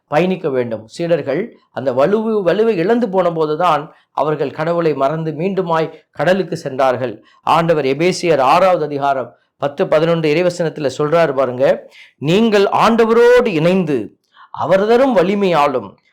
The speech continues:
ஆற்றலாலும் வலுவூட்ட பெறுங்கள். அலகையின் ஏமாற்று வழிகளை எதிர்த்து நிற்கும் வலிமை பெறும்படி கடவுள் அருளும் எல்லா படைக்கலன்களையும் அணிந்து கொள்ளுங்கள்." இந்த சீடர்கள்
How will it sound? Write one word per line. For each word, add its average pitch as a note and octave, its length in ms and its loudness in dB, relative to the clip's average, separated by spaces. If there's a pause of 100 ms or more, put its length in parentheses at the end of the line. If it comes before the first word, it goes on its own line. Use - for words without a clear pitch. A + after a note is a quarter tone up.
(120)
ஆற்றலாலும் E3+ 800 2
வலுவூட்ட D4+ 480 2
பெறுங்கள். C3 640 0 (320)
அலகையின் A3 560 2
ஏமாற்று A3 520 2
வழிகளை F3+ 440 2
எதிர்த்து A3 420 0
நிற்கும் F3+ 340 -2
வலிமை A3+ 380 4
பெறும்படி D#3+ 580 0 (240)
கடவுள் B3 540 2
அருளும் F#3 480 0
எல்லா B3 600 4
படைக்கலன்களையும் F3 1080 0
அணிந்து G#3+ 360 -2
கொள்ளுங்கள்." A#2+ 500 -12 (380)
இந்த A#2+ 160 -6
சீடர்கள் F3 680 0